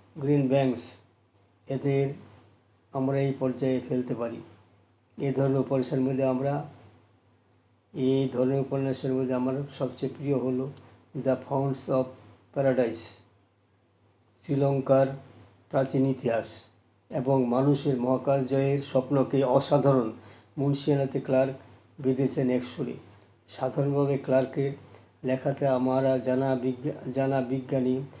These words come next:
কোনো ভুল পাওয়া যায় না, কিন্তু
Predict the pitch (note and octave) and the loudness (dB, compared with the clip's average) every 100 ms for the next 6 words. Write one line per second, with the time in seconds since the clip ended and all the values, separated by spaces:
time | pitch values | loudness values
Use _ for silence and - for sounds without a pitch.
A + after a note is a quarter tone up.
0 | - - - C3 C3+ C3 A2 C3 C3 C3 | -20 -10 -2 0 2 0 0 0 0 0
1 | A#2+ A#2 A2+ A2+ A2 - - - _ - | 0 0 -4 -4 -10 -14 -20 -20 _ -4
2 | C#3 C3+ C3 A#2+ | -2 0 0 -2